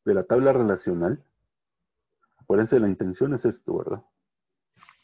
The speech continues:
En realidad lo que acabo de marcar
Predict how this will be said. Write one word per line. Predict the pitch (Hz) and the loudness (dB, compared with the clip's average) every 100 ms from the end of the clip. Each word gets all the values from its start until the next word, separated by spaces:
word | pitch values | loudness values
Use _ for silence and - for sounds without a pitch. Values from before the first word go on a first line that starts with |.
| _ _ _ _ _ _ _ _ - - _ 120 | _ _ _ _ _ _ _ _ -20 -20 _ -2
En | 113 | 0
realidad | 113 113 131 | 2 4 4
lo | 147 | 2
que | 101 | 0
acabo | 117 131 | 0 0
de | 147 | 0
marcar | 107 95 135 185 - | -2 -2 0 0 -2